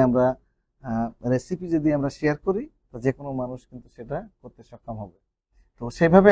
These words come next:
আমরা আমাদের টিমকে তৈরি করছি। আশা করি আমাদের এখানে যে বিরিয়ানির স্বাদটা পাচ্ছেন, আটলান্টা, জর্জিয়া গেলে সেম বিরিয়ানির স্বাদটাই পাবে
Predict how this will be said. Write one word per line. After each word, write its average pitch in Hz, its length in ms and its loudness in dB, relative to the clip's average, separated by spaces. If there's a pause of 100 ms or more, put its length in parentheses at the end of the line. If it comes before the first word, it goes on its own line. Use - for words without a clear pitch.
আমরা 160 180 10 (100)
আমাদের 143 320 0 (220)
টিমকে 143 300 0 (100)
তৈরি 135 240 0
করছি। 160 300 -10 (580)
আশা 180 140 -4 (100)
করি 170 200 8 (680)
আমাদের 131 380 10 (140)
এখানে 165 320 6 (120)
যে 147 80 12 (100)
বিরিয়ানির 135 340 8 (180)
স্বাদটা 135 380 0
পাচ্ছেন, 151 360 -2 (160)
আটলান্টা, 139 520 -2 (600)
জর্জিয়া 131 480 6
গেলে 131 200 0 (240)
সেম 180 220 -2 (120)
বিরিয়ানির 139 320 2
স্বাদটাই 139 420 -2
পাবে 151 200 -4